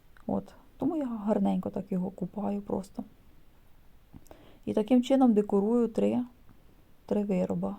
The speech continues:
Інших три вироби я буду робити на тому ж декові з цукровою такою водичкою. З додаванням, вода, цукор і з додаванням жовточка.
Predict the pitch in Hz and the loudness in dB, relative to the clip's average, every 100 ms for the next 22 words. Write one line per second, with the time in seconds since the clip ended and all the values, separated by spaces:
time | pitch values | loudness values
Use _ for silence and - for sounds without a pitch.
0 | - - - - - - - - - - | -14 -20 -20 -20 -20 -20 -20 -20 -20 -8
1 | 240 254 262 254 247 233 240 240 214 220 | 0 0 0 0 4 6 6 4 4 0
2 | 208 208 196 208 214 220 220 - 202 190 | 0 0 0 -2 -2 -4 -8 -2 0 2
3 | 196 214 214 214 214 - 202 196 202 190 | 2 0 -2 -6 -6 -6 -4 0 0 0
4 | 185 202 226 226 110 226 - - - - | 0 0 -2 -2 -2 -4 -6 -12 -20 -20
5 | - - - - - - - 208 208 202 | -20 -20 -20 -14 -12 -12 -6 -4 2 4
6 | 185 180 180 185 185 180 185 180 175 - | 4 2 -2 -4 -4 -2 -2 -2 -6 -8
7 | - 214 - - - - - - - - | -10 -10 -14 -20 -20 -20 -20 -20 -20 -20
8 | - - - - - - - 190 190 190 | -20 -20 -20 -20 -20 -20 -10 -6 -2 2
9 | 190 202 208 202 208 185 202 208 254 262 | 4 4 2 0 0 0 2 4 4 4
10 | 233 226 220 - 208 214 214 208 185 185 | 0 0 -2 -2 -2 0 0 0 0 0
11 | 190 202 196 190 190 185 190 - 202 | 2 2 2 0 -2 -2 -6 -6 -8